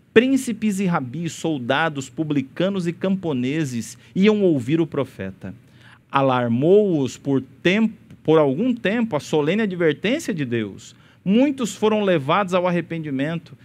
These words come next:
e receberam o batismo. Mas João foi impressionado pelo Espírito Santo quanto a não terem muitos desses homens real convicção do pecado. Eram oportunistas,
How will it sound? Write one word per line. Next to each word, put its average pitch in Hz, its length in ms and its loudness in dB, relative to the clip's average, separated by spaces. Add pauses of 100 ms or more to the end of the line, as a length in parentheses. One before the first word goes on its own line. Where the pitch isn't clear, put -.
(160)
e 131 60 2
receberam 175 640 2
o 185 60 -2
batismo. 120 640 -4 (460)
Mas 147 280 2
João 123 500 0 (1040)
foi 170 560 2
impressionado 214 960 0
pelo 180 180 -2
Espírito 180 520 -6
Santo 175 580 -4 (680)
quanto 226 560 2
a 160 140 2
não 226 300 2
terem 180 400 2
muitos 233 580 0
desses 165 400 0
homens 165 300 -2
real 156 260 2
convicção 160 560 -6
do 143 80 -6
pecado. 120 540 -6 (320)
Eram 180 280 4
oportunistas, 175 1300 -2